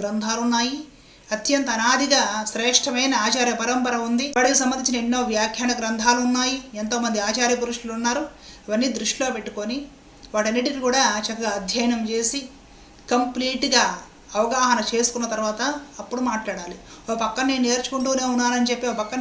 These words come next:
నేర్చుకుంటూ ఓ పక్కన మనం మాట్లాడేయకూడదు. ఓ పక్కన నేర్చుకుంటూ ఓ పక్కన ఏం నేర్పేస్తామంటే ముందు మనం కొన్నాళ్ళు ఏదైనా నేర్చుకోవాలి కదా. నేర్చుకొని అంత అయిపోయిన తర్వాత ఫైనల్గా అభిప్రాయాన్ని తెలియజేస్తే బాగుంటుంది. ఒక వైపున నేర్చుకుంటూనే ఒక వైపున మాట్లాడుతూ ఉంటే ఎన్నో దోషాలు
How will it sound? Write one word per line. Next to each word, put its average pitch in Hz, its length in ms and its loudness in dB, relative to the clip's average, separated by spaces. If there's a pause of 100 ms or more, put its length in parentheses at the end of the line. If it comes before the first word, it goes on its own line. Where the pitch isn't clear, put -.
నేర్చుకుంటూ 247 560 0 (480)
ఓ 240 140 -2
పక్కన 247 260 2
మనం 269 220 2
మాట్లాడేయకూడదు. 220 680 -4 (200)
ఓ 208 140 -4
పక్కన 269 260 -2
నేర్చుకుంటూ 254 400 -2
ఓ 247 120 -2
పక్కన 254 240 -4
ఏం 247 140 2
నేర్పేస్తామంటే 240 680 -2 (120)
ముందు 247 220 6
మనం 294 220 6
కొన్నాళ్ళు 254 320 4
ఏదైనా 269 240 2
నేర్చుకోవాలి 269 600 2
కదా. 202 240 -2 (320)
నేర్చుకొని 240 680 -2
అంత 233 160 0 (100)
అయిపోయిన 240 420 0
తర్వాత 226 280 -2 (800)
ఫైనల్గా 254 500 2
అభిప్రాయాన్ని 233 500 0
తెలియజేస్తే 208 380 0 (140)
బాగుంటుంది. 180 420 -8 (160)
ఒక 214 120 0
వైపున 247 300 2
నేర్చుకుంటూనే 285 600 4
ఒక 240 100 0
వైపున 262 180 -2 (120)
మాట్లాడుతూ 254 360 0 (120)
ఉంటే 214 200 -4 (640)
ఎన్నో 247 180 2 (100)
దోషాలు 269 340 4